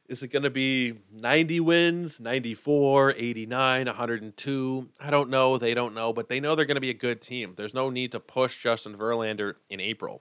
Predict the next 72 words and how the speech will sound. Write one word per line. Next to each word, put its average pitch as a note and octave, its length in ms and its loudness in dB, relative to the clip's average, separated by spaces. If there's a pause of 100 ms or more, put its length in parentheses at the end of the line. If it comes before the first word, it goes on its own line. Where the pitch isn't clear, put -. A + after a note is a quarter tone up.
or F#2+ 160 -4
in F2+ 80 -8
March. F#2+ 520 -4
They're G#2 140 -2
gonna A#2 200 -2
wanna A2 220 0
push - 280 -2
him, G#2+ 140 -2
if G2 140 -10
they're G2 140 -4
going C3+ 320 2
to, G#2 160 -8
in G2+ 60 -8
September, G#2 460 -6
October. G2 600 -2 (720)
So A#2+ 140 -2
it A#2 60 0
wouldn't D3+ 180 0
surprise B2 380 0
me A#2 100 -2
at G#2 80 0
all B2 140 4
to A2 100 -4
see G2+ 140 -10
him G2 320 -14
start G#2 280 -4
the G#2 80 -10
season G#2 360 -8
on G2+ 100 -8
the F#2 60 -12
shelf, A2+ 400 2 (480)
or A2 120 -2
maybe A2 260 -4
not G#2+ 280 0
necessarily G#2+ 600 -2
hitting A2+ 240 -2
the G#2 100 -2
I G#2 200 4
L, G#2 220 4
but G#2+ 140 -6
just G2 320 -8 (480)
a A#2+ 80 -2
little B2 220 0
bit B2 80 -2
of A#2 80 -6
a A2+ 40 -2
slow A#2 380 2
roll G#2+ 300 0
to G#2 80 -8
the G2+ 80 -10
season, G#2+ 380 -10
and G#2+ 80 -10
he G#2 80 -8
doesn't G2+ 260 -6
get G#2 160 -6
going G#2 320 -2
until G#2 240 -2
the G2 100 -4
middle G2+ 340 -2
of F2 60 -2
April G2 320 -2
or G#2 140 0
something, A2+ 320 -4
which G#2+ 160 -4
at F#2 80 -8
that G2 180 -2
point F#2+ 240 -10
they G2+ 100 -4
might G2+ 220 -2
as G2 140 -8
well G2+ 160 2
just G2 180 -12